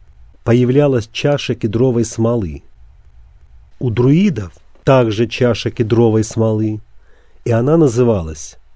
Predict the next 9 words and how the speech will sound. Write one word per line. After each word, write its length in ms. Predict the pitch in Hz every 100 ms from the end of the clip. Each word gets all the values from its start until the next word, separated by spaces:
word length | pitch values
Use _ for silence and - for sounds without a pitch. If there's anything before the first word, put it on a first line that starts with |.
| -
«Чашей 500 | - 107 117 - 82
жизни». 640 | 78 85 80 80 85 90 _ - - - - - - -
И 80 | 170
лишь 280 | 185 -
позже 460 | - 175 147 90 107
она 200 | 110 127
была 240 | 117 110
заменена 720 | 101 90 101 101 101 113 151 -
кровью. 680 | - 98 92 78 78 76